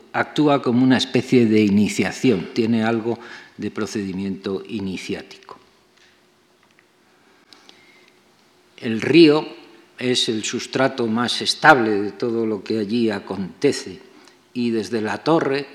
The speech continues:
adquiere una especie de dimensión infinita, se estira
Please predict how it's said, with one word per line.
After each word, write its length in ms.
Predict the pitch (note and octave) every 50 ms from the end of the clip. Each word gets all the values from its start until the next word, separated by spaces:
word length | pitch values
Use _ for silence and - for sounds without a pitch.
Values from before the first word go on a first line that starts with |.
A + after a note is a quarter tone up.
| - - _ _ -
adquiere 760 | A2+ A2+ F#2+ - - - - C#3 D3 C3+ C3+ C3 C3 C3+ - - - - - - _ _ _ -
una 280 | C3+ B2+ B2+ C3 C3
especie 560 | A2+ - - - B2 - - - C3+ C3+ C3 A#2+
de 520 | G#2+ A2+ A#2 A#2+ B2 - - - - - _ _ _ _ _ _ _ _ _ -
dimensión 840 | B2 A#2 A#2 A2 A2+ A2 G2+ G2 - - - C#3 D3 C#3+ C3+ A#2+ - - - - - - - _ _ _ -
infinita, 800 | - C3+ B2+ A#2+ - - A#2+ A#2 C3 C#3 A#2+ - - - F2+ -
se 180 | - - - A2
estira 560 | G#2 - - - - E3+ E3 B2+ G#2+ G2 F#2+